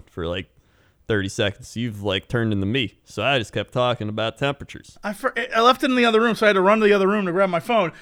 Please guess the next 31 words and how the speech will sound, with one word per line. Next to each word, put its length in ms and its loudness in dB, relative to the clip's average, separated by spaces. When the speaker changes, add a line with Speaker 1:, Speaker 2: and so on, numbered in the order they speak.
Speaker 2:
'cause 100 -6
I 40 0
had 160 6
a 60 2
dream, 580 0
and 120 0
I 60 6
wanted 220 2
you 60 2
to 60 2
hear 120 6
about 140 4
Speaker 1:
Oh, 20 0
Speaker 2:
my 60 0
dream. 240 2
Speaker 1:
shit. 300 0
I 60 0
realize 260 2
this 160 -12
is, 140 -12
like, 360 -4
this 120 -6
shows 340 -2
how 140 0
long 240 0
we've 140 -6
been 160 -8
doing 220 -6
this, 220 -8
where, 140 -4
like, 180 -4